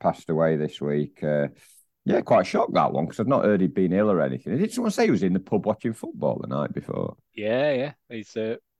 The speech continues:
Speaker 2: football fan to the last. Um, yeah, but obviously, again, it's one of them things that y-, you, you sort of feel a bit sad about it, but then you realise it's probably for a quite selfish reason that y-,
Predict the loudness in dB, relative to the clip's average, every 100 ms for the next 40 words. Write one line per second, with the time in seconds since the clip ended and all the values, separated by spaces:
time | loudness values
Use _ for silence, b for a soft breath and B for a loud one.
0 | _ _ _ _ _ _ _ _ -4 0
1 | 0 0 0 -2 -4 -2 0 0 -2 -12
2 | -20 -20 _ 2 4 4 2 0 0 -4
3 | -4 -4 -6 -8 -8 -8 -8 b b b
4 | b b b b b 2 2 2 -2 -4
5 | -2 -2 -2 -2 -2 -2 0 0 -4 _
6 | _ -16 -8 -2 -2 -4 -4 -2 -2 0
7 | 2 2 2 -2 -2 -2 0 0 0 0
8 | 0 4 6 6 6 2 -2 -8 -8 -2
9 | -2 -4 -10 -4 -2 2 2 2 0 -2
10 | -4 -2 0 0 -2 -4 -4 -6